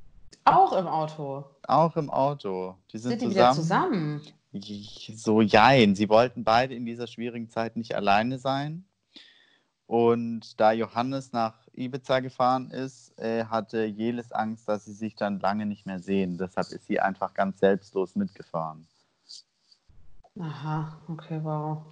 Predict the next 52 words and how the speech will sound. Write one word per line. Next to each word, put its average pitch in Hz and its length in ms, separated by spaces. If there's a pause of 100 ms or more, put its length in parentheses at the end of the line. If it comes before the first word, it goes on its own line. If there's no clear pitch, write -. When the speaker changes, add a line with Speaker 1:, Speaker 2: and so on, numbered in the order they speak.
Speaker 2:
Also - 20
Speaker 1:
Also 110 180
Speaker 2:
man 113 100
Speaker 1:
da 165 80
hab 160 80
ich 156 60
Speaker 2:
versteht's 120 420
irgendwie 90 360
nicht. 85 140
Speaker 1:
Also 180 180
sowas 202 320
finde 208 200
ich 202 120
so, 208 120
da, 202 260
das, 240 380
das 233 100
muss 214 180
ich 226 100
sagen, 208 220
das 202 220
macht 208 140
Olli 208 200
Pocher 214 300
ganz 190 260
gut, 220 220
dass 202 100
er 175 160
auf 180 100
solche 190 240
Sachen 190 200
auch - 240
aufmerksam 180 400
macht, 180 260
weil 170 100
ich - 80
finde, 202 240
als - 200
Mensch 196 300
mit 190 180
einer 180 100
gewissen 185 580 (600)
Reichweite 185 840
und 185 260
Bekanntheitsgrad 185 920
hast 185 180
du - 40
irgendwie 190 180
auch 165 100
eine 170 100
Verantwortung. 147 920 (100)
Speaker 2:
Ja, 101 380